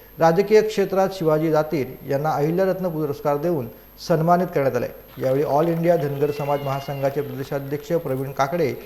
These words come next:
माजी सरपंच गुरुनाथ शेठ मसडे, ग्रामसंवर्धन सामाजिक संस्थेचे अध्यक्ष संतोष ठाकूर, हर हर चांगभले धनगर समाज संस्थेचे रायगड जिल्हाध्यक्ष ॲडव्होकेट संतोष आखाडे, समाजसेवक प-, परमानंद नाचण, ज्योतिर्लिंग सामाजिक बहुउद्देशीय संस्थेचे अध्यक्ष रामचंद्र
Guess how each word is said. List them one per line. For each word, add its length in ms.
माजी 240
सरपंच 480
गुरुनाथ 440
शेठ 240
मसडे, 420
ग्रामसंवर्धन 760
सामाजिक 460
संस्थेचे 460
अध्यक्ष 380
संतोष 500
ठाकूर, 340
हर 120
हर 220
चांगभले 520
धनगर 340
समाज 320
संस्थेचे 360
रायगड 260
जिल्हाध्यक्ष 600
ॲडव्होकेट 380
संतोष 400
आखाडे, 380
समाजसेवक 520
प-, 220
परमानंद 480
नाचण, 500
ज्योतिर्लिंग 500
सामाजिक 540
बहुउद्देशीय 560
संस्थेचे 400
अध्यक्ष 380
रामचंद्र 680